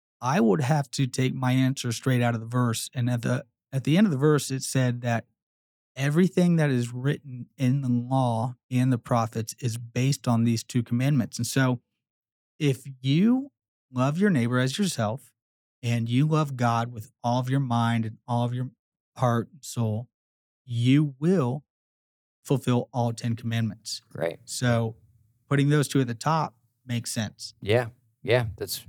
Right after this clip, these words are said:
Speaker 2: that's great.
Speaker 1: And then, um, as far as someone in my life that is easy to love, uh, my best friend, Conrad, since the fourth grade.
Speaker 2: Yeah.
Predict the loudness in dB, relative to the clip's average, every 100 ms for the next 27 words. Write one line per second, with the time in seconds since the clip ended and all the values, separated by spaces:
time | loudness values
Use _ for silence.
0 | -8 -6 2 4 4 4 6 6 4 0
1 | _ _ _ 0 4 4 2 2 4 4
2 | 0 -8 _ -6 0 6 6 8 6 2
3 | 2 2 0 -2 -2 0 -2 -4 -2 2
4 | 2 2 2 2 2 0 -6 _ -4 -4
5 | -4 -2 0 0 -4 -4 -2 0 0 -4
6 | -8 _ _ _ _ -2 2 2 2 0
7 | -2 _ _ _ _ _ _ -14 -8 -2
8 | 0 -2 -10 -16 -14 -14 -4 -2 -2 -4
9 | -4 -4 -8 _ 0 2 2